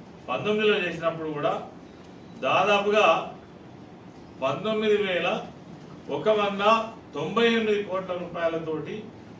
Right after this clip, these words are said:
ముప్పై ఏడు లక్షల మంది రైతులకు రుణమాఫీ చేసినాం. మరి అలా రెండు లక్షల రుణమాఫీ పేరిట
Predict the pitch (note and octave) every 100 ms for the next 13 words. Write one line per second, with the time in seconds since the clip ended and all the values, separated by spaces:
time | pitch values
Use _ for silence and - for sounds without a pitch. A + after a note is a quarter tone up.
0 | - D3 D#3+ G#3+ A#3 A#3 G#3+ G3+ - F#3+
1 | F#3 F3+ E3+ D#3 D#3 D#3+ E3 - E3 C#3
2 | C#3 C3+ - - - - - - - -
3 | - - - - - - - - C3 C#3+
4 | D3 D3 C3+ B2+ - - - - A2 C3
5 | F3+ G#3 G#3 - G#3 F#3 F3 F3 E3+ E3
6 | E3 D#3 D#3 D#3+ E3